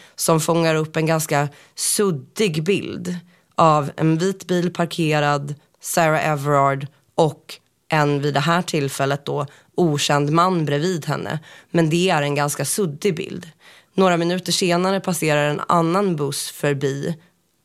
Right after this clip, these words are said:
den här platsen på gatan. Och den f-, fångar då en bild av den här vita bilen parkerad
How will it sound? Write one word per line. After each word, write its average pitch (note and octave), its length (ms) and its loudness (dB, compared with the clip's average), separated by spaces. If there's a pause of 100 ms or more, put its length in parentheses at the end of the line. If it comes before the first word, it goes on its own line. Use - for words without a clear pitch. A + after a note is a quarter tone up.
den D#3 140 2
här C3+ 160 2
platsen C#3+ 440 -2
på D3+ 100 -6
gatan. C#3+ 640 0 (580)
Och E3+ 140 2
den F#3+ 400 2 (240)
f-, - 80 -12 (220)
fångar D3+ 460 2
då C#3 380 -2 (1120)
en D#3 240 4
bild C#3+ 440 -2 (120)
av C3+ 480 2
den D3+ 140 0
här D3+ 120 2
vita E3+ 360 -2
bilen D#3 460 0
parkerad D3+ 760 -2